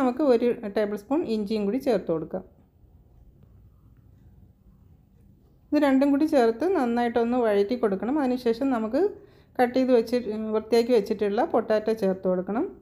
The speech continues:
അപ്പോൾ ഇതൊന്ന് മൂത്ത് വരട്ടെ. ഇനി പൊട്ടാറ്റോ ചേർത്ത് കൊടുക്കാം. ഞാനിപ്പോൾ ഇതിൽ പൊട്ടാറ്റോ ചേർത്ത് കൊടുത്തിട്ടുണ്ട്. അതിലേക്ക് ആവശ്യത്തിനുള്ള ഉപ്പും കൂടി ചേർത്ത് കൊടുത്തിട്ടുണ്ട്. ഇത് ചേർത്ത് കൊടുത്ത സമയത്ത് എനിക്ക് ക്യാമറ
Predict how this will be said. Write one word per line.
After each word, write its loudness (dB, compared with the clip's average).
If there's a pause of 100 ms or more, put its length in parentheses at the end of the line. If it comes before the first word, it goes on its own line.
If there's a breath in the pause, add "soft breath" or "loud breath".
(960)
അപ്പോൾ 2
ഇതൊന്ന് 4
മൂത്ത് -2
വരട്ടെ. -2 (640)
ഇനി 2 (100)
പൊട്ടാറ്റോ 2
ചേർത്ത് -2
കൊടുക്കാം. -8
ഞാനിപ്പോൾ -6
ഇതിൽ -4 (160)
പൊട്ടാറ്റോ 0 (100)
ചേർത്ത് 0
കൊടുത്തിട്ടുണ്ട്. -2 (120)
അതിലേക്ക് 0
ആവശ്യത്തിനുള്ള -2
ഉപ്പും -4
കൂടി 0 (100)
ചേർത്ത് 0
കൊടുത്തിട്ടുണ്ട്. -6 (420 soft breath)
ഇത് -2 (100)
ചേർത്ത് 2
കൊടുത്ത 2 (100)
സമയത്ത് 0 (100)
എനിക്ക് -2 (380)
ക്യാമറ -2